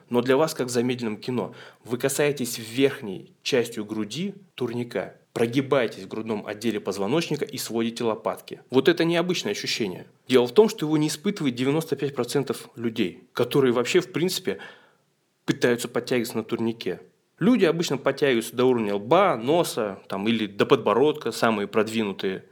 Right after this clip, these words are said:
Многие в верхнем положении, а что говорить, много лет назад я сам так делал, подтягиваясь вверх, вытягивают подбородок вперёд над турником. То есть возникает ощущение, как будто бы вы подтянулись высоко.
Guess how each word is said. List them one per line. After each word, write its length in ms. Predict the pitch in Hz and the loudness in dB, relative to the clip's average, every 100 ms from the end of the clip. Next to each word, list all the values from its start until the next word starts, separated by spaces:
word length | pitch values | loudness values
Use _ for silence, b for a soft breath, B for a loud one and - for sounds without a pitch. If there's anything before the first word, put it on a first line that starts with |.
| b | b
Многие 400 | 120 143 175 123 | 0 2 2 2
в 40 | 123 | 0
верхнем 240 | 139 117 | 2 0
положении, 600 | 117 117 123 214 151 98 B B B _ | 2 2 2 0 0 -2 B B B _
а 60 | - | 0
что 160 | 185 | 0
говорить, 320 | 156 139 110 | 2 2 2
много 240 | 117 139 147 | 2 2 4
лет 120 | 147 | 4
назад 260 | 143 131 123 | 2 0 0
я 80 | |
сам 220 | 123 131 104 | -2 -2 -4
так 200 | 98 98 | -8 -6
делал, 320 | 98 98 - b _ - | -6 -6 -10 b _ 0
подтягиваясь 680 | 131 - 147 117 104 101 143 | 0 2 0 2 -2 -2 2
вверх, 280 | 214 208 - - _ | 2 2 -6 -20 _
вытягивают 540 | - 139 160 151 117 110 | -4 0 2 2 0 -4
подбородок 460 | 127 127 156 131 | -2 2 2 0
вперёд 420 | - - 127 170 123 | -4 -2 4 4 2
над 180 | 127 | -2
турником. 640 | 127 131 135 131 101 92 - - | 0 0 0 -2 -4 -4 -14 -4
То 120 | 117 | -2
есть 120 | 101 | -2
возникает 460 | 107 123 131 113 104 | 0 2 4 2 2
ощущение, 420 | - - 190 131 | -2 0 0 0
как 180 | 104 117 | -4 -6
будто 200 | 139 117 | -4 -2
бы 80 | |
вы 120 | 110 113 | -2 -4
подтянулись 600 | 110 - 123 120 104 113 | -8 -4 0 0 -2 -6
высоко. 480 | 107 113 - - | -6 -6 -6 -8